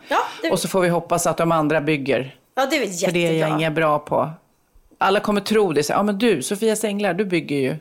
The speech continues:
Speaker 2: Nej, det kanske inte alltid är som det ser ut på T V. Det kanske inte är jag som har målat hela rummet när jag står där med en pensel.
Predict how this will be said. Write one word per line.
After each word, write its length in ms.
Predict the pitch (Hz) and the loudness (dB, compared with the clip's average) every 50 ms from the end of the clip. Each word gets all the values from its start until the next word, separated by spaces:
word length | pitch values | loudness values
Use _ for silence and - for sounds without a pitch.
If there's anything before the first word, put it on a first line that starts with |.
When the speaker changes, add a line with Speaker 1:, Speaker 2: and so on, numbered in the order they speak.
| _ - | _ -6
Speaker 2:
Nej, 720 | - 208 226 247 269 294 320 339 349 370 370 370 359 277 - - - - - 359 285 - - 381 381 | -2 0 2 4 4 4 2 2 2 2 2 2 0 0 -2 -4 -4 -2 -2 -2 -2 0 -2 -4 -2
det 40 | 254 | -2
kanske 280 | - 302 285 - 277 | 0 0 0 0 0
inte 140 | 262 - - | -2 0 0
alltid 400 | - 277 277 269 262 269 - 285 294 302 294 | 2 2 2 2 0 0 0 0 2 2 2
är 40 | 277 | 2
som 180 | - 254 240 | 2 2 2
det 100 | 226 240 | 2 2
ser 120 | 233 262 254 | 2 2 2
ut 180 | 269 240 254 | 2 0 0
på 80 | - 190 | -2 0
T 200 | - 185 147 139 | 2 2 2 2
V. 80 | 151 | 2
Det 80 | 165 214 | 0 0
kanske 280 | - 262 254 226 240 247 | 0 0 0 2 0 0
inte 140 | 226 254 | 0 2
är 40 | 247 | 2
jag 160 | 240 240 233 | 2 2 2
som 100 | 233 220 | 0 0
har 60 | 220 214 | 0 2
målat 380 | 214 208 202 208 214 208 214 | 2 2 2 2 2 0 -2
hela 400 | - - 233 214 160 151 156 156 | -2 0 2 2 4 2 2 2
rummet 460 | 151 160 139 123 123 139 - - - - - | 2 2 2 2 0 0 -2 -2 -6 -6 -2
när 140 | 180 175 | 0 2
jag 100 | 185 - | 2 2
står 220 | - - 233 196 147 | 0 0 0 2 2
där 100 | 156 151 | 2 2
med 100 | 151 156 | 2 0
en 60 | 160 | -2
pensel. 460 | - - - 160 156 - - 277 - | -2 -2 -2 -2 0 0 0 0 0